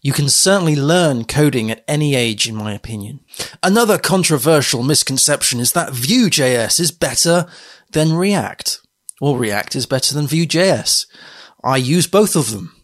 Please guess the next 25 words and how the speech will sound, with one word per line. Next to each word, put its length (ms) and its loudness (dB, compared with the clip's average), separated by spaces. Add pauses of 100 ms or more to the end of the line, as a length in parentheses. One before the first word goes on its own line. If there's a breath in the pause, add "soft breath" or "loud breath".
(180)
Do 140 0
I 120 2
find 380 0
one 160 2
better 200 2
than 200 0
the 80 2
other? 300 0 (220)
No. 500 -2
<laughs> 40 -20 (1800 loud breath)
I 100 2
don't, 280 2
I 100 0
don't, 280 2
I 80 -2
don't. 200 0
Honestly, 400 2
I 80 0
don't. 360 -2 (400 loud breath)
I 140 2
use 360 2
Vue 260 2
J 240 2
S 240 0
more 500 0